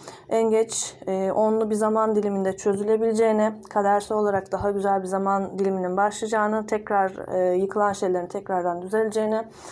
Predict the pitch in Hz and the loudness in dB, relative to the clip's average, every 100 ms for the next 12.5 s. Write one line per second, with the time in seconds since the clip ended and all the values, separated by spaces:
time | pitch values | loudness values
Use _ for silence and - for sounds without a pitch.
0 | - - - 214 220 226 - - 214 208 | -18 -18 -4 2 2 2 -6 -10 -6 -2
1 | 220 214 - 220 226 214 - 208 208 202 | -2 -2 -10 0 0 0 -6 -2 0 2
2 | 202 226 - - - - - 190 185 190 | 2 0 -4 -18 -18 -12 -2 0 2 2
3 | 190 190 180 - - 214 214 214 226 214 | 2 0 -4 -12 -4 -2 -2 0 2 4
4 | 190 190 190 - - - 196 185 190 190 | 4 2 -2 -16 -20 -12 -4 -2 0 -2
5 | 190 - 202 196 196 190 185 180 180 202 | -4 -2 0 0 -4 -4 -2 0 0 0
6 | 233 - - - - 196 214 202 202 196 | -2 -6 -18 -18 -10 -6 -2 -2 -2 -4
7 | 196 196 185 196 - - - - - - | -2 -2 0 -2 -2 -10 -20 -20 -20 -20
8 | - - - 196 190 190 190 196 208 196 | -18 -10 -2 0 2 0 0 -4 0 2
9 | 196 196 214 196 196 190 185 196 233 - | 2 2 -2 -2 -2 -4 -2 0 -2 -4
10 | - - 202 - 202 196 190 185 202 220 | -18 -8 -8 0 2 2 2 -2 -2 -4
11 | 196 208 220 220 190 185 185 190 - 208 | -4 -4 -4 -4 -2 -2 -2 -4 -4 0
12 | 202 185 196 240 | 2 2 0 -2